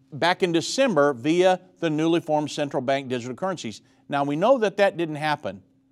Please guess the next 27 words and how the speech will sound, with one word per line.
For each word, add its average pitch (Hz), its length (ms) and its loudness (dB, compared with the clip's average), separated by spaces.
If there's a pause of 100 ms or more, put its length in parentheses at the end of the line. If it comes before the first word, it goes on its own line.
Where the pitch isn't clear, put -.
(400)
However, 175 520 8 (640)
News 226 300 4
Punch 143 340 -2
claimed 151 360 -4
that 147 100 4
Executive 143 560 0
Order 151 360 2 (180)
one 175 280 0
four 180 300 2
oh 180 140 0
six 156 280 -6
seven 170 460 2 (420)
would 165 200 4
give 170 160 4
elites 185 480 2
the 180 100 0
power 180 400 4
to 175 160 -4
distribute 196 560 -2
this 139 160 -4
currency 147 640 -4 (400)
at 190 260 4
will 156 460 2 (1040)
and 170 200 0
steal 214 380 4
them 170 260 2
from 147 360 2